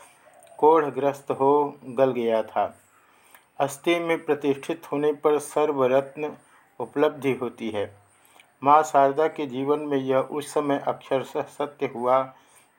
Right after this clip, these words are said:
था, जब दक्षिणात्र भ्रमण के समय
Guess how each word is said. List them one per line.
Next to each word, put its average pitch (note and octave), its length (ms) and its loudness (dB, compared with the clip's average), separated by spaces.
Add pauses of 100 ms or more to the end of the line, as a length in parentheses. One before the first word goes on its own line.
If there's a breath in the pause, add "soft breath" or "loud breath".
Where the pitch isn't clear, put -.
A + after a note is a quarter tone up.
था, C3 180 4
जब C#3+ 400 0 (800 soft breath)
दक्षिणात्र C#3 840 2
भ्रमण C#3 420 0
के C#3+ 180 -6
समय C3 460 -2